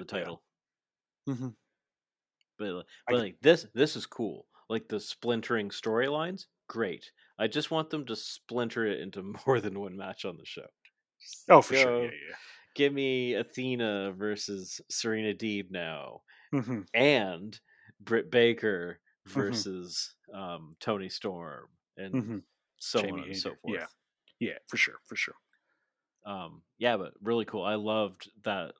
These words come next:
Speaker 2: how they did that angle at the end. That was a fun twist on
Speaker 1: Yeah, it
Speaker 2: what
Speaker 1: was.
Speaker 2: they normally do. Um, oh, we forgot in the Sammy match, uh,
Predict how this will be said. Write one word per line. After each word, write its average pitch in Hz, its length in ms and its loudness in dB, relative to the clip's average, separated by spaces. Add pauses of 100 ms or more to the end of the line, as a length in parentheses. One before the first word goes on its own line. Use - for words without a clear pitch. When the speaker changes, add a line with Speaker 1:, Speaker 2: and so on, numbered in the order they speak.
(600)
Speaker 2:
how 104 280 4
they 101 160 -4
did 92 300 -6
that 90 240 -6
angle 90 360 -8
at - 80 -12
the 92 160 -6
end. 110 220 -6
That 104 180 0
was 104 160 -6
a 104 60 -6
fun 98 420 -6
twist - 600 -8 (360)
on 165 100 6
Speaker 1:
Yeah, 147 60 12
it 131 80 12
Speaker 2:
what 120 60 6
Speaker 1:
was. 110 100 2
Speaker 2:
they 98 60 -4
normally 85 380 -10
do. 73 220 -12 (1300)
Um, 82 340 -10 (680)
oh, 156 100 4
we 127 100 4
forgot 160 600 -2
in 117 200 -2
the 104 280 0
Sammy 120 500 -2
match, 87 500 -8
uh, 92 480 -4